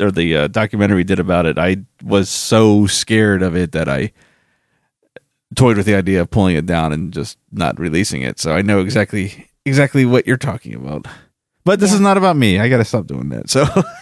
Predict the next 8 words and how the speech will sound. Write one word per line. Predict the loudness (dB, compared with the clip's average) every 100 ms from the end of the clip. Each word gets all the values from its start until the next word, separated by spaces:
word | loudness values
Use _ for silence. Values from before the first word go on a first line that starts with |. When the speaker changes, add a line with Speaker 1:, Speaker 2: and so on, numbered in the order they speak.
| -6
Speaker 1:
<laughs> | -6 -8 -8
now, | -2 2 4 2 0 _ _ _ _ _ -20 -20 -18 -2
have | 2 2
you | 2
played | 2 2 4
this | 4 4 0 -2
for | 2 4
anybody, | 4 2 4 4 6 6 6 2